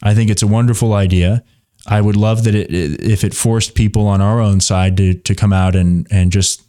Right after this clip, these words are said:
say what they think, uh, under their real names. And hey,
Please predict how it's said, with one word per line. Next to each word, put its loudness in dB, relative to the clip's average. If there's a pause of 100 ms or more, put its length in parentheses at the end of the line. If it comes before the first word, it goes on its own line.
(140)
say -2
what -2
they 0
think, -2 (440)
uh, 0
under 2
their 2
real 0
names. 0
And -2 (220)
hey, -2